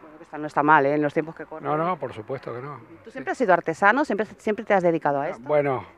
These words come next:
Speaker 2: eh, mi carrera es, eh, soy arquitecto en realidad, pero hace años que dejé la profesión,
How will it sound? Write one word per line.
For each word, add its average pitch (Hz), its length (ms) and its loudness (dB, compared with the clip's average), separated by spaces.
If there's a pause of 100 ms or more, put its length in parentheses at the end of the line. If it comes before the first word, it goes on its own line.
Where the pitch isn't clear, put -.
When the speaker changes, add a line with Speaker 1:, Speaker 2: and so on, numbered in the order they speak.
(100)
Speaker 2:
eh, 120 360 -4
mi 120 220 -10
carrera 143 480 0
es, 143 240 -6
eh, 123 140 -4
soy 135 160 -2
arquitecto 120 580 -6
en 107 60 -14
realidad, 110 360 -12 (360)
pero 123 220 -4
hace 123 220 -4
años 123 280 -6
que 127 120 -8
dejé 117 320 -8
la 117 140 -8
profesión, 170 840 -4